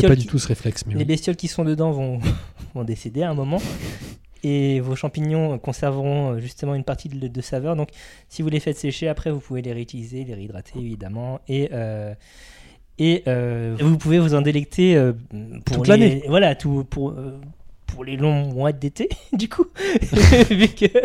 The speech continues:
Speaker 1: <laughs> vu que c'est pas un produit fondamentalement d'été.
Speaker 2: Bah, tout à fait.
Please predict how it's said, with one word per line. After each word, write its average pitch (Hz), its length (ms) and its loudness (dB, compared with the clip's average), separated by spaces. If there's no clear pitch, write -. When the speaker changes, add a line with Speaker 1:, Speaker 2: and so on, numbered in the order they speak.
Speaker 1:
<laughs> 214 60 0
vu 170 180 0
que 170 80 -10
c'est - 160 6
pas 170 200 2
un 175 60 2
produit 175 380 0
fondamentalement 160 840 -2
d'été. 165 300 -6
Speaker 2:
Bah, 127 100 0
tout - 180 -10
à 160 40 4
fait. 233 160 0